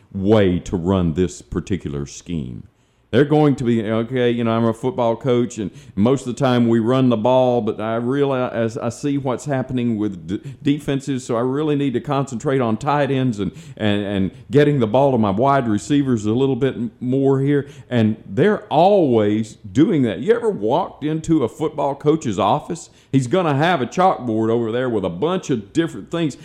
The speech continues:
and he's gonna be slashing this, and he's gonna be trying to do this with the guard.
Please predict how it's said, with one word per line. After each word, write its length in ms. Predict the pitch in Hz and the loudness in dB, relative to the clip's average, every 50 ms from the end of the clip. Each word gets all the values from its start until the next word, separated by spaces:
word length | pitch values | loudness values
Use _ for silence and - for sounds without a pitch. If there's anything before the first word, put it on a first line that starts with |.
| - - - | -14 -6 0
and 100 | 110 127 | 2 2
he's 180 | 156 185 151 | 2 2 0
gonna 180 | - 180 165 151 | 0 -2 0 0
be 120 | 156 147 | 0 0
slashing 640 | 135 - - 143 151 160 170 175 160 - 156 139 135 | -2 -2 -2 0 2 2 2 2 0 -2 -4 -4 -2
this, 340 | 131 151 175 175 170 - - | -2 -2 -2 -2 -4 -4 -4
and 100 | 127 117 | -2 -2
he's 100 | 131 147 | -2 0
gonna 160 | 143 165 160 | -2 -2 -2
be 120 | 151 147 123 | -2 -2 -4
trying 400 | - - 160 151 160 156 151 135 | -2 -2 0 0 0 0 0 -2
to 40 | 123 | 0
do 200 | 117 160 151 143 | 2 2 2 4
this 240 | 156 170 165 160 | 2 0 0 -2
with 160 | 143 139 135 - | -4 -4 -4 -4
the 80 | 113 | -4
guard. 400 | 104 110 139 147 165 170 180 170 | 0 2 4 4 4 2 2 -2